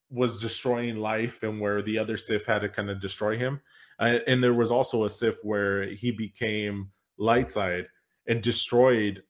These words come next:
all the Sith texts, so it kind of brought them back in a way. And,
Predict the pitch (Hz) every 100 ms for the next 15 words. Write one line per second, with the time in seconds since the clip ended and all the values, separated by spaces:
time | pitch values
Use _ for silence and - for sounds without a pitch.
0 | - 113 120 113 107 - 117 101 - 113
1 | - - - 107 104 - 113 104 110 107
2 | - 104 95 104 104 - - 110 101 98
3 | 92 87 - _ _ _ 120 123 110 107
4 | 104 107 95